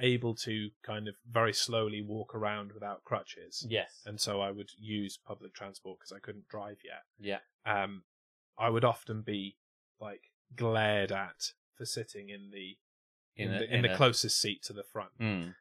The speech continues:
Speaker 1: Uh, at which point I just glared back.
Speaker 2: Yeah.
Speaker 1: 'Cause I
Speaker 2: And then
Speaker 1: didn't
Speaker 2: wait
Speaker 1: fuck
Speaker 2: for someone to potentially say something,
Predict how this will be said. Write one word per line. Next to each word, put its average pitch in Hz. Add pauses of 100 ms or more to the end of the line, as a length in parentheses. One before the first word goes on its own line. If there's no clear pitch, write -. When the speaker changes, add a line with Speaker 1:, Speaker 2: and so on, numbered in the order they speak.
(120)
Speaker 1:
Uh, 101 (300)
at 113
which 113
point 101
I 107
just 104
glared 117
back. 156 (680)
Speaker 2:
Yeah. 101 (340)
Speaker 1:
'Cause -
I 101
Speaker 2:
And 139
then 147
Speaker 1:
didn't 143
Speaker 2:
wait 147
Speaker 1:
fuck -
Speaker 2:
for 143
someone 135
to 113
potentially 117
say 107
something, -